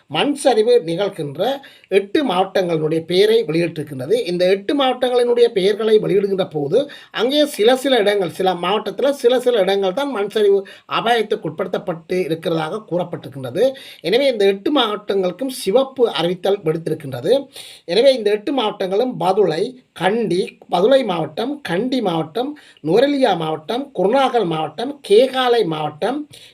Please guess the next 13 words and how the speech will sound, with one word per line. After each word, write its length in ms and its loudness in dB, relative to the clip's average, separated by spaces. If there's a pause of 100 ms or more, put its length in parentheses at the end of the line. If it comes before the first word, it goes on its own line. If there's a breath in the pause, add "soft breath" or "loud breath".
இரத்தினபுரி 560 0
மாவட்டம், 500 -2 (420 soft breath)
இவ்வாறு 500 2
தொட-, 300 0
இவ்வாறு 500 2 (100)
இந்த, 180 0 (160)
இந்த 320 -2
மாவட்டங்கள், 600 0 (360 loud breath)
அஹ், 140 -4
தற்பொழுது 460 -2
சிவப்பு 500 0
எச்சரிக்கை 540 0
விடுக்கப்பட்டிருக்கின்றது. 880 -4